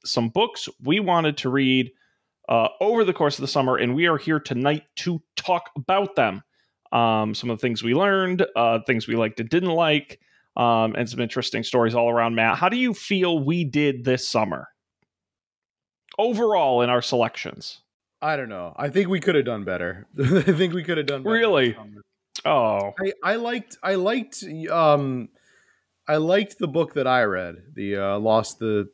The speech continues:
Speaker 2: the Signal. I thought it was decent. I felt like the books that we, that between this and the, the blockbuster,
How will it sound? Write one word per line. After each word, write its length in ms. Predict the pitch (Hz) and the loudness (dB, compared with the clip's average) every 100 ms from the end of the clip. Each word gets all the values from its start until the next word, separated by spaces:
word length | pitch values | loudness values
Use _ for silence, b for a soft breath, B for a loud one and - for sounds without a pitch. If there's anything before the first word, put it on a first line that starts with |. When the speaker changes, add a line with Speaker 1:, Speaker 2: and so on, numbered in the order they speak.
| - | -8
Speaker 2:
the 140 | 110 | -6
Signal. 440 | - 139 139 160 | -2 0 0 0
I 100 | 151 | 0
thought 140 | 131 147 | 2 2
it 40 | |
was 200 | 123 120 | 2 0
decent. 400 | 104 127 120 139 | -2 -6 -4 -4
I 120 | 120 127 | -2 -2
felt 280 | 170 180 175 | 0 0 2
like 240 | 160 - b b b b _ - | 0 -4 b b b b _ -8
the 200 | 127 131 | -4 -4
books 460 | 107 185 202 - | 0 0 2 0
that 160 | 190 156 | 2 2
we, 160 | 151 151 123 | 4 0 2
that 320 | 147 147 - _ - - _ _ _ _ - _ _ _ - | 2 2 -2 _ -20 -20 _ _ _ _ -20 _ _ _ -16
between 420 | 135 - 170 151 | -12 0 0 2
this 320 | 151 190 - | 2 2 0
and 260 | 160 147 139 | -2 -2 0
the, 300 | 131 127 107 - | 2 0 -2 -8
the 140 | 113 | -8
blockbuster, 880 | 123 131 151 - 147 - 156 147 | 0 0 2 2 0 0 2 2